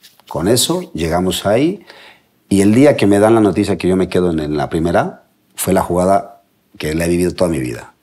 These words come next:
Me dan al portero, el portero, yo me da al portero, se la doy al contención, el contención juega con el nueve, yo a-, arranco desde la banda, se la tiro, me ve, me la tira larga, se me barre el defensa, se la punteo, se sigue el defensa y viene el Cremas,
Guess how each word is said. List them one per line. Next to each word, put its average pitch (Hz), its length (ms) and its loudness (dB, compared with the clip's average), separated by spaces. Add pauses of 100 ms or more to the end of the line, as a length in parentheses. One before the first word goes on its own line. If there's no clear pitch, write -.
(100)
Me 80 140 -6
dan 82 180 0
al 90 100 0
portero, 95 400 0
el 117 60 0
portero, 82 340 -4 (140)
yo 90 160 -2
me 82 240 -4
da 87 80 0
al 95 80 0
portero, 131 480 0
se - 140 -8
la 78 80 -2
doy 82 120 -2
al 85 100 -2
contención, 90 600 -2 (440)
el 90 120 -4
contención 90 360 0
juega 101 200 0
con 90 160 -4
el 92 80 2
nueve, 139 360 0
yo - 200 0
a-, - 320 -2
arranco 92 480 2
desde 85 220 0
la 85 100 2
banda, 131 360 0 (440)
se - 120 -6
la 82 140 -2
tiro, 95 220 2
me 90 180 0
ve, 107 360 0
me 87 160 -2
la 80 100 -2
tira 98 180 2
larga, 202 340 0 (280)
se - 160 -4
me 82 80 -2
barre 98 260 2
el 92 40 0
defensa, 90 340 0
se 80 100 -2
la 76 120 -2
punteo, 104 500 -2
se - 140 -4
sigue 87 180 2
el 87 120 0
defensa 123 480 -2 (1080)
y 85 120 0
viene 92 220 2
el 85 100 0
Cremas, 110 460 -2